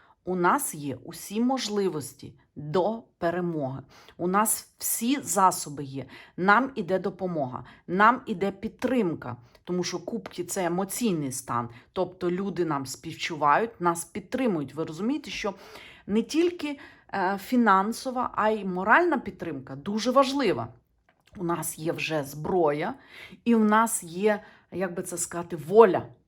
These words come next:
Я скажу так, що це воля. Жезл — це ніби воля. Палочка-виручалочка зараз, мої любі, у нас в руках.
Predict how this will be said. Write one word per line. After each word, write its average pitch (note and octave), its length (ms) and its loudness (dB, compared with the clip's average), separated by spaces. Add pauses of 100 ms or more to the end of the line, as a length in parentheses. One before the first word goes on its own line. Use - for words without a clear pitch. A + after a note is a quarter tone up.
Я G#3 180 0
скажу G#3 380 -6
так, A3+ 260 -4
що - 180 -8
це G3 160 -4
воля. E3 420 -2
Жезл — G3+ 540 -2
це F#3+ 140 -6
ніби F#3+ 300 0
воля. D#3+ 460 0 (280)
Палочка-виручалочка B3 1400 2
зараз, A3 400 0
мої E3 480 -6 (180)
любі, F#3 440 -6
у E3+ 100 -12
нас D#3+ 420 -8
в - 40 -20
руках. - 460 -10